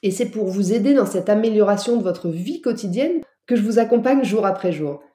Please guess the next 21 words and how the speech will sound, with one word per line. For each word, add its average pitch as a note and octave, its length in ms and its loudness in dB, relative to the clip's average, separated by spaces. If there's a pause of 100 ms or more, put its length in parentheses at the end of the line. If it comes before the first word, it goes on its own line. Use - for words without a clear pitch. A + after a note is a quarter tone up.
L'idée, A#3 400 2
comme C4 200 2
toujours, C4 340 -4
c'est A#3+ 120 0
de - 80 -4
faire C4+ 180 0
le A3+ 160 0
point G3+ 300 -2
sur G#3 180 -4
vos G3+ 140 2
cinq B3+ 400 -2
piliers G#3+ 260 -2
de G#3 60 -4
santé G3+ 440 -4
qui G#3+ 100 -14
sont G3 240 -4
l'alimentation, F3 960 -2
le G#3+ 160 0
sommeil, F3+ 680 -4
l'activité F3+ 640 -6
physique, G#3+ 600 -6